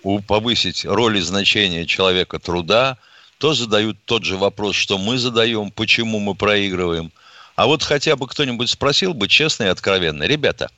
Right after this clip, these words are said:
вот, да, допустим, там Байден или, э, Блинкен сказали какую-то пакость. Вы можете, э, достоверно и убедительно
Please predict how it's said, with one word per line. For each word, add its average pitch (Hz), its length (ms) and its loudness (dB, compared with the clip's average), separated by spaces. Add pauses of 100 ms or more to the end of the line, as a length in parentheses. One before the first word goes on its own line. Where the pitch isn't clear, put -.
(600)
вот, 135 360 0 (260)
да, 90 460 2
допустим, 107 540 -4
там 92 280 -2
Байден 127 520 0
или, 80 680 -2
э, 53 180 -16 (160)
Блинкен 107 680 -2 (240)
сказали 120 480 0
какую-то 104 360 -4
пакость. - 680 -4 (540)
Вы 104 180 2
можете, 160 640 0 (220)
э, 92 320 0 (1200)
достоверно 123 1040 2
и 113 140 -2
убедительно 101 1120 -2